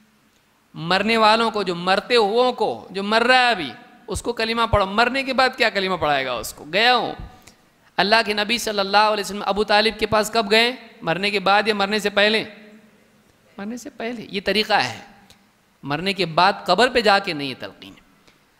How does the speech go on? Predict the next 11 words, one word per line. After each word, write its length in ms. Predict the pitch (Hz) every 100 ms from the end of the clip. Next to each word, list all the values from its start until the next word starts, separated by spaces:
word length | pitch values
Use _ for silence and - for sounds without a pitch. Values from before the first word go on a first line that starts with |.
| -
یہ 280 | 143 208 349
جو 120 | 330
کلمہ 300 | 240 233 202
ہے، 260 | 156 127 127 104 - _ _ _ _ _ -
اللہ 200 | 165 175 156
تعالیٰ 280 | 160 156 151
نے 120 | 165 -
اس 220 | 202 -
کلمے 480 | - 156 170 190 185
کا 140 | 175 123 123
گواہ 680 | 135 156 190 220 220 -